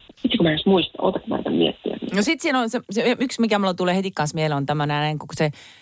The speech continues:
Speaker 2: menee soittaa jonkun väärän ihmisen ovikelloa, että joku tämmönen. Se on ihan hullu hauska, mutta mikä nyt
Speaker 1: Joo. Ai se, kun se pakenee sitä,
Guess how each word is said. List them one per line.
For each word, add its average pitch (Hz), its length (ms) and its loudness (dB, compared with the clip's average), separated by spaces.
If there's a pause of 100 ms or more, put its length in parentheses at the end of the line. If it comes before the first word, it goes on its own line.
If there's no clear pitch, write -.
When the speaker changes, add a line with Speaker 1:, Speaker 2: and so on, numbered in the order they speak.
Speaker 2:
menee 247 420 4
soittaa 240 360 2
jonkun 180 240 -4
väärän 185 360 2
ihmisen 151 400 -2
ovikelloa, 139 560 0
että 117 140 -2
joku 160 140 0 (100)
tämmönen. 143 500 0 (240)
Se 254 120 2
on 262 40 6
ihan 233 140 2 (120)
hullu 226 280 4
hauska, 160 360 -2
mutta 151 140 -8
mikä 240 220 4
nyt 220 120 4
Speaker 1:
Joo. 214 540 0 (1120)
Ai 285 220 2
se, 311 100 0
kun 285 100 2
se 269 80 2
pakenee 180 460 0
sitä, 180 300 0